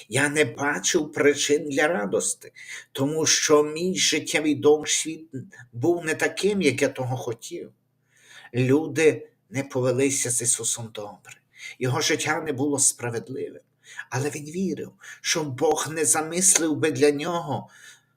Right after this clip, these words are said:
це було би найкраще.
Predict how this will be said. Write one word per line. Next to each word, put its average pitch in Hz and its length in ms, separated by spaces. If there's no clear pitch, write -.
це - 220
було 147 260
би 147 140
найкраще. 147 840